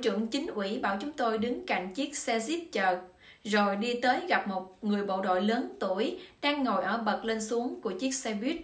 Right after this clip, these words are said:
Gã này có gương mặt lầm lì và cặp lông mày sâu róm đen xì. Khi viên chính ủy nói chuyện với gã, chúng tôi ngạc nhiên khi thấy gã có thái độ lạnh lùng,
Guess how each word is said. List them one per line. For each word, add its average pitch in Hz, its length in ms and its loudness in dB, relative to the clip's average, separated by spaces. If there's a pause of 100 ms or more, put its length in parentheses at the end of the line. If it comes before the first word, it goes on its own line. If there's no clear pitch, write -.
(840)
Gã 220 180 8
này 262 260 2
có 294 80 2
gương 269 220 2
mặt 214 200 -2
lầm 208 240 2
lì 208 440 2
và 196 200 0
cặp 190 200 -2
lông 220 240 0
mày 190 240 0
sâu 226 420 0
róm 233 320 2
đen 208 200 0
xì. 185 260 0 (580)
Khi 285 240 4
viên 277 400 0
chính - 140 0
ủy 190 220 2
nói 269 340 2
chuyện 196 220 0
với 262 160 0
gã, 196 180 0 (380)
chúng 339 180 -4
tôi 269 120 4
ngạc 233 340 0
nhiên 240 260 0
khi 233 160 -6
thấy 262 340 0
gã 190 180 2
có 208 180 -6
thái 302 180 -4
độ 190 240 2
lạnh 202 360 0
lùng, 196 260 -2